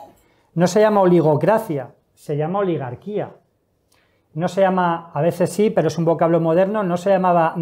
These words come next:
acracia, tienes anarquía. Pero resulta que sí que tenemos democracia.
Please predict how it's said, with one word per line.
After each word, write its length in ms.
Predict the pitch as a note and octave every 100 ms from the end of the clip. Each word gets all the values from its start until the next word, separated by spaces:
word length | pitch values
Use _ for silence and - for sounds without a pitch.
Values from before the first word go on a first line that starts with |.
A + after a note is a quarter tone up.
| E3 -
acracia, 600 | C#3+ E3+ G#3 - B2+ - _
tienes 440 | - D3+ G3+ - _ _
anarquía. 680 | C#3+ C3+ B2 F3+ A3+ D3 - _ _ _ _ _ _ _ _ _
Pero 520 | A3 G#3+ B3+ C4 - _ _ _
resulta 400 | - C#3 D#3+ G3+
que 100 | E3+
sí 140 | D3+ F3+
que 100 | F3
tenemos 600 | F3 F#3 G3 A#3 A3+ - _ -
democracia. 840 | F3+ G#3 D#3 D3 C#3+ C3 E3 G#3+